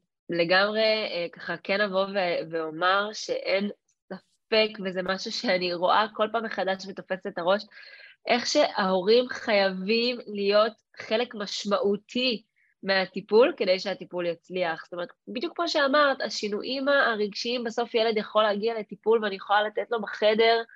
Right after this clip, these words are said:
אה, ככה המון המון דברים, אבל שוב, זה, זה פעם בשבוע, ואם הדברים לא, אה, מקבלים איזשהו ביטוי גם בבית, ודרך הדמויות הכי משמעותיות לו, דרך ההורים שלו,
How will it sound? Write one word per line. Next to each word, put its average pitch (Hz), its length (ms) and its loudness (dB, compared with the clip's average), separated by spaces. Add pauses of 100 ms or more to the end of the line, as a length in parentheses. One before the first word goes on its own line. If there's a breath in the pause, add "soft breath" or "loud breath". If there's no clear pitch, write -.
(540 soft breath)
אה, 196 300 2
ככה 196 220 -4
המון 214 280 2
המון 240 240 2
דברים, 233 280 -2
אבל 254 160 -4
שוב, 311 240 -8
זה, 269 120 -8 (160)
זה 226 140 -8 (100)
פעם 269 260 4
בשבוע, 254 580 2 (600 loud breath)
ואם 233 280 0
הדברים 247 480 0 (140)
לא, 233 420 0 (120)
אה, 202 220 -8
מקבלים 208 540 -2
איזשהו 240 440 -4
ביטוי 247 400 -2
גם 202 240 0
בבית, 220 600 2
ודרך 226 380 0
הדמויות 220 380 -4
הכי 262 220 -10
משמעותיות 233 760 0
לו, 220 220 6
דרך 226 320 -4
ההורים 208 380 -2
שלו, 254 380 0